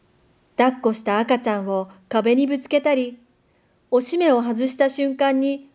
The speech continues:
おしっこをかけられたり。それでも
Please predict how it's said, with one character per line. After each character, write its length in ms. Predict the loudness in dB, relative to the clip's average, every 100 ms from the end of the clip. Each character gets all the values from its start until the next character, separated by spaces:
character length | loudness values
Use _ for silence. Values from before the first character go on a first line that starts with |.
| _
お 120 | -2
し 160 | -2 -4
っ 120 | -2
こ 180 | 0 0
を 60 | 0
か 120 | 0
け 120 | 2
ら 80 | 2
れ 100 | 0
た 120 | -2
り。 160 | -4 -8 _ _ _ _ _ _ _ _ _ _ _ _ _ _ _ _ _ _ _
そ 160 | 0 4
れ 120 | 4
で 100 | 4
も 320 | 2 0 -6